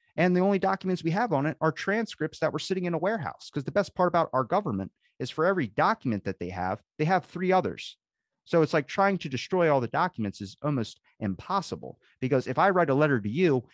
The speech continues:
I have to make a copy of that letter, then you make a copy of that letter, and then you write me back. So then that letter gets a copy, and then I get a copy. So then eventually you have all these frickin' memos of, "Hey, what are you doing after lunch?" It's like, <laughs>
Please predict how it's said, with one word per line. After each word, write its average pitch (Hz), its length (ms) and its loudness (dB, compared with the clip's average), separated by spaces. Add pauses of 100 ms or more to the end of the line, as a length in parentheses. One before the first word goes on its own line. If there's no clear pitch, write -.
(200)
I 135 80 4
have 151 140 2
to 147 80 -2
make 135 140 -2
a 107 40 2
copy 175 420 -2
of 107 100 0
that 107 200 -2
letter, 104 320 -4 (240)
then 139 160 4
you 185 160 2
make 165 160 4
a 107 80 -2
copy 101 320 -2
of 92 80 -4
that 95 160 -2
letter, 120 240 0
and 139 140 -4
then 143 80 -2
you 180 100 -2
write 165 220 2
me 139 80 0
back. 160 340 -4
So - 140 -6
then 123 240 -2
that 156 200 2
letter 120 180 0
gets 107 180 -4
a 117 40 -10
copy, 127 360 -6
and 143 60 -6
then 170 100 -4
I 226 80 -2
get 117 140 -2
a 92 40 -6
copy. 92 320 -10
So 107 140 -8
then 185 120 -2
eventually 190 340 -4
you 151 40 -2
have 160 100 -2
all 156 120 -2
these 127 240 -8 (300)
frickin' - 240 -2
memos 110 580 -2
of, 90 140 -10 (420)
"Hey, 165 180 0
what 135 140 -4
are - 20 -6
you 160 80 -8
doing 151 240 0
after 139 260 -4
lunch?" - 420 -8
It's - 120 -12
like, 95 180 -8
<laughs> - 360 -16